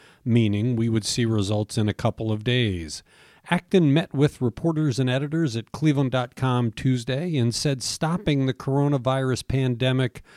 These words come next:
was never a realistic possibility. She said the purpose of all the containment efforts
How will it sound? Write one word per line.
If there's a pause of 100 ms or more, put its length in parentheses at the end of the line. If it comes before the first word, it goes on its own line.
(180)
was
never
a
realistic
possibility. (400)
She
said
the
purpose
of
all
the
containment
efforts